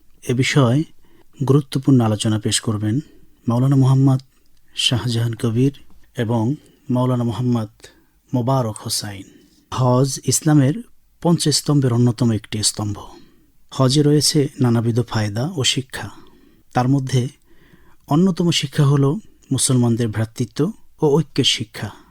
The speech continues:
মহান আল্লাহ রব্বুল আলামিন কোরআন কারীমে ইরশাদ করেন, "ওয়ালিল্লাহি আলান নাসি হজ্জুল বাইতি মান ইসতাতা ইলাইহি সাবিলা।"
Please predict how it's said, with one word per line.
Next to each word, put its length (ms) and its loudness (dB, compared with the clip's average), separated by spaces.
মহান 240 2
আল্লাহ 280 2
রব্বুল 280 0
আলামিন 560 0
কোরআন 240 0
কারীমে 280 -2
ইরশাদ 340 -4
করেন, 260 -10
"ওয়ালিল্লাহি 520 4
আলান 240 6
নাসি 360 4
হজ্জুল 360 0
বাইতি 320 2
মান 160 2
ইসতাতা 520 -2
ইলাইহি 340 -4
সাবিলা।" 480 -6